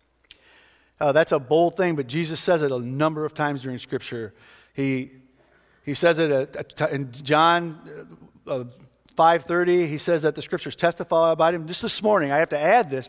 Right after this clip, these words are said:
just this morning, I was reading in, in Matthew, and where Jesus was arrested. And where he, where he was arrested, uh, they, they pulled the sword, they went to stop him when he's arrested in the garden, and he's like, "Hey, put him away. I could call legions of angels.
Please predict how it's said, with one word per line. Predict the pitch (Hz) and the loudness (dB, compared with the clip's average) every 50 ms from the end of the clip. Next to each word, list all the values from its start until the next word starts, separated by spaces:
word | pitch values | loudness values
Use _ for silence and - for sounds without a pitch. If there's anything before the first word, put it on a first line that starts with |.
| - | -14
just | 151 160 - | -14 -12 -10
this | - 170 - - | -8 -8 -6 -2
morning, | 190 214 220 185 165 151 - - - - - - - - - | -2 0 0 0 0 -2 -4 -12 -20 -20 -20 -20 -16 -4 0
I | 156 160 | 2 4
was | 165 160 139 | 4 4 2
reading | 147 160 165 165 165 160 | 0 0 2 2 2 0
in, | 151 143 143 151 | 0 -2 -4 -6
in | - 165 147 139 139 | -8 -8 -8 -6 -4
Matthew, | 135 143 156 180 196 185 - 160 143 131 135 143 143 _ - - - - - - _ _ _ - | -2 0 2 2 2 0 -2 -6 -6 -4 -6 -6 -8 _ -20 -20 -20 -20 -20 -20 _ _ _ -2
and | 151 151 156 151 143 139 139 139 - _ _ _ _ _ _ _ _ _ | 0 2 2 2 0 -4 -10 -12 -16 _ _ _ _ _ _ _ _ _
where | - 147 143 139 | -8 -6 -6 -4
Jesus | 127 165 175 165 151 | -4 -4 -4 -4 -4
was | 143 160 139 | -6 -4 -4
arrested. | 143 139 165 185 180 - - 131 101 85 - _ _ _ _ _ _ _ _ - | 0 2 2 2 0 0 -8 -12 -12 -12 -16 _ _ _ _ _ _ _ _ -6
And | 143 143 | -4 0
where | 143 151 156 160 165 160 | 2 2 2 2 2 0
he, | 180 - | -2 -2
where | - 160 165 | -2 -2 -2
he | 165 | -2
was | 170 156 151 | -2 -2 0
arrested, | 156 170 185 185 - 180 165 160 156 _ _ - - - _ - | 2 2 2 2 0 -4 -8 -8 -10 _ _ -20 -20 -20 _ -6
uh, | 143 135 | -6 -4
they, | 135 135 127 127 | -4 -4 -6 -6
they | 123 120 | -6 -8
pulled | - - 156 180 190 | -6 0 0 0 2
the | 208 175 | 0 -2
sword, | - - 180 175 175 170 160 | 0 2 4 4 4 4 4
they | 151 | 2
went | 147 151 160 160 | 0 -2 -2 -4
to | - 165 | -4 -6
stop | - - 175 160 156 - | 0 2 4 4 4 2
him | 170 151 | 0 -4
when | 151 143 | -6 -4
he's | 143 | -2
arrested | 147 151 - - 165 | -2 -2 -2 -4 -6
in | 156 | -6
the | 160 | -4
garden, | 151 147 151 151 151 151 147 147 | 0 2 4 4 2 0 -2 -6
and | 143 139 | -6 -6
he's | 143 135 - | -6 -4 0
like, | 160 143 135 131 - _ - - _ | 0 0 0 0 -6 _ -20 -18 _
"Hey, | - 226 202 170 143 117 - - _ _ _ _ _ _ _ _ _ - | -2 0 0 0 0 -2 -6 -14 _ _ _ _ _ _ _ _ _ -2
put | - 214 220 | 0 2 2
him | 196 | 2
away. | 185 175 156 156 156 151 147 147 143 143 | 2 4 4 6 6 4 4 0 -2 -4
I | - 170 208 | -4 -4 -4
could | - 208 156 | -4 -6 -6
call | - 160 160 160 | 0 0 0 2
legions | 143 151 151 147 151 160 147 | 2 -2 -4 -4 -4 -6 -4
of | 143 135 | -4 -4
angels. | 131 127 135 131 131 135 131 131 - | -2 -2 -2 -2 -2 -4 -4 -4 -8